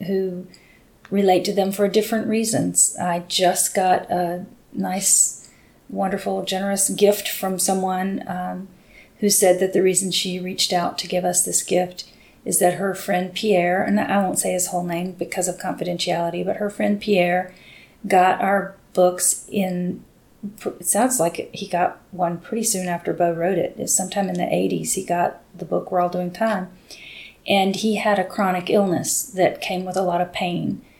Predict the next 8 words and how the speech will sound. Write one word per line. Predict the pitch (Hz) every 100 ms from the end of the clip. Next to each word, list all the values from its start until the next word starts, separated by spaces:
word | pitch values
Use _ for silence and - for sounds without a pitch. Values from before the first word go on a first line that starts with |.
| _ _
and | - 175 170 160 - - _ _ _ -
various | 185 185 180 175 -
surgeries | 180 180 170 170 160 160
and | 175
so | - 165
on, | 160 160
recovery | 160 - - 185 180 170
time. | - 160 165 170 175